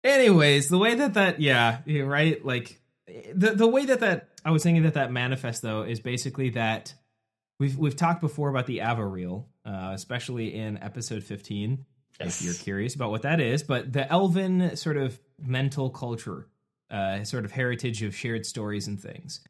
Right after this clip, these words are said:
Speaker 1: Uh, so I was thinking maybe in a less literal way than Disney, but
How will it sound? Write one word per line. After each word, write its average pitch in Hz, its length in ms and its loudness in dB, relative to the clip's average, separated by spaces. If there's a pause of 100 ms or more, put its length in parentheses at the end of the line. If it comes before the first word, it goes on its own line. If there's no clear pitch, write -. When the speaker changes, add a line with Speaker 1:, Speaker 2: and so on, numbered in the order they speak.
(160)
Speaker 1:
Uh, 123 140 -4
so 127 400 -2
I 120 140 -4
was 120 120 -2
thinking 143 480 -2
maybe 160 240 2
in 139 80 0
a 117 60 -2
less 127 340 -2
literal 131 340 0
way 110 160 0
than 101 180 -2
Disney, 120 420 -2
but 95 400 -8